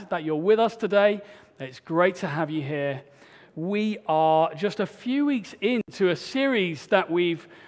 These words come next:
begun called Summer Fruit. And in this series, we are spending nine weeks looking at what the Bible refers to as the fruit of the Spirit.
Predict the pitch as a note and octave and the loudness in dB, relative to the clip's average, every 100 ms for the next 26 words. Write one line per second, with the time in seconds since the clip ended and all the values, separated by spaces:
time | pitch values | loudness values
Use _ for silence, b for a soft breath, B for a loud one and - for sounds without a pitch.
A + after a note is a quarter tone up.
0 | B - D#3+ E3+ G#3+ D4+ D4+ - - F#3 | B -4 2 4 6 4 0 -4 2 2
1 | F3 - - C#4+ D#4 - - B3+ G3 - | 0 -4 2 4 4 2 -2 0 0 -6
2 | - - b b b F3+ G3+ C4+ C4+ A#3+ | -16 -18 b b b -2 2 4 4 4
3 | - C4+ C4 B3 G#3 D#3+ G#3 - - G#3 | 2 0 0 2 -2 0 0 0 -2 0
4 | G3+ G3 G3 G#3+ B3 B3+ B3+ B3 B B | 0 0 0 0 2 2 0 -2 B B
5 | - D#3+ G#3 G3+ - - G3 G3 G3 A3+ | -4 2 2 0 -6 -10 -2 0 0 -2
6 | G3 G3 F#3 B3+ A#3+ F#3+ C#4 F4+ C#4 B3+ | 0 0 2 2 2 0 0 2 2 2
7 | A3 G3 G#3+ G3+ F3 G3 F#3+ D#3+ D#3+ F#3+ | 0 0 2 2 0 -4 -2 0 0 0
8 | - - - C4 B3+ - B B B G#3+ | -4 -6 -2 0 -2 -6 B B B 2
9 | A3 - - E4 E4 D#3+ | 2 -2 2 6 6 4